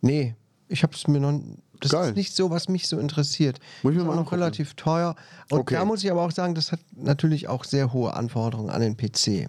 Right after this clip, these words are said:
Speaker 1: oder an den
Speaker 2: Ja,
Speaker 1: Laptop.
Speaker 2: gut.
Speaker 1: Aber sonst so ein Flugzeugspiel mit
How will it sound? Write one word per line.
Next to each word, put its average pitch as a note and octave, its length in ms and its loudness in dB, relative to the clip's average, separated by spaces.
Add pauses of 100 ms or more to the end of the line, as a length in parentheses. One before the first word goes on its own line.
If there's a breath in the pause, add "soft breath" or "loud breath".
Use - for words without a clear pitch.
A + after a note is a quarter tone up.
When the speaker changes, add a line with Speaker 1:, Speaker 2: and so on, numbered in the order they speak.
Speaker 1:
oder A#2+ 220 2
an A2+ 40 -2
den A#2 140 0
Speaker 2:
Ja, A2+ 100 2
Speaker 1:
Laptop. G2 220 -2
Speaker 2:
gut. D2+ 100 -12 (720 loud breath)
Speaker 1:
Aber C3 260 4
sonst E3 360 -2
so F3 80 0
ein C3+ 120 -2 (260)
Flugzeugspiel - 1400 -2
mit C#3+ 180 2